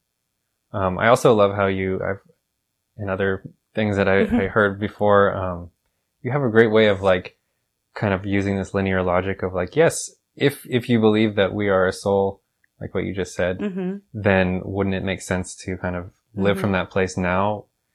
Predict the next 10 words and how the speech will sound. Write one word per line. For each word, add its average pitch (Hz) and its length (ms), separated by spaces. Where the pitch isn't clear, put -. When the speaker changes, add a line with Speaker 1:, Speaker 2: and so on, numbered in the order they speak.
Speaker 2:
Mm-hmm. 185 220
Speaker 1:
And - 180
it's, 101 240
it's 107 240
such, 123 280
like, 139 200
a, 92 320
it's - 180
so, 120 380
um, 92 400